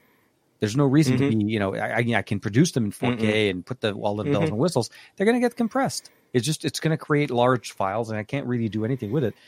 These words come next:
Speaker 1: And I'm actually, as we were talking, speaking of which, I'm trying to see if, if the, if the update finally update. Did it finish uploading or no? <laughs> How long
Speaker 2: Oh,
Speaker 1: did
Speaker 2: it's
Speaker 1: it
Speaker 2: still going?
Speaker 1: update?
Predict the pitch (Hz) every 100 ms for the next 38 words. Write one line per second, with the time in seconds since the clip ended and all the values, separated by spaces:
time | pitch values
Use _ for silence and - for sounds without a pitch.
0 | - _ - 110 117 131 - 131 131 143
1 | 123 160 165 104 - 131 107 98 101 107
2 | 101 139 156 127 143 131 110 - - 107
3 | - - 101 - _ - - 117 143 -
4 | 104 - 123 269 120 98 110 147 107 -
5 | - 113 - 202 240 190 233 262 240 110
6 | 104 127 139 - _ _ - _ - -
7 | - _ - 262 247 233 240 104 190 170
8 | 98 101 104 98 -